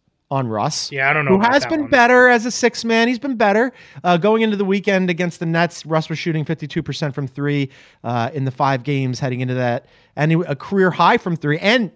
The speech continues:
Speaker 1: and this is probably a big indictment of the Lakers as well. Has the most threes on the Lakers. Then he,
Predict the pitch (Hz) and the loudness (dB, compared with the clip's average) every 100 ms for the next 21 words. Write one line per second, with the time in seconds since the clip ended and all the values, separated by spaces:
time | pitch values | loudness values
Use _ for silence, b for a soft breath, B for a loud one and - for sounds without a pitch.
0 | - 139 175 247 196 147 - 139 131 123 | -6 0 2 2 0 -6 -2 0 0 -2
1 | 120 110 123 113 117 127 120 110 117 113 | -4 -4 -6 -6 -6 -8 -8 -8 -8 -8
2 | 113 107 123 131 110 B B B 180 151 | -10 -8 -4 -2 -2 B B B -2 0
3 | 170 170 165 - 175 202 214 160 135 120 | 2 2 2 -2 0 2 2 0 0 0
4 | 120 131 120 135 170 | -2 -4 -10 -10 -10